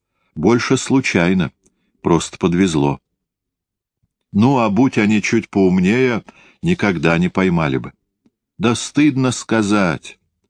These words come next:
Теперь умный человек может выгодно и почти безопасно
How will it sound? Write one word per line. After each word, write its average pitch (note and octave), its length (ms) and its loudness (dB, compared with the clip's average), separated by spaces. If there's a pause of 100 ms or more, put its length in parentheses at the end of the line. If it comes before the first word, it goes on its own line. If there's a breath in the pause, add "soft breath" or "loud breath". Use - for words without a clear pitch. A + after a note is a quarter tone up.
(400)
Теперь B2+ 500 2
умный A#2+ 420 2
человек G#2 760 0 (560 soft breath)
может G#2 400 0
выгодно G#2 840 2 (360 soft breath)
и F#2+ 80 4
почти G2+ 420 0
безопасно G2 1080 0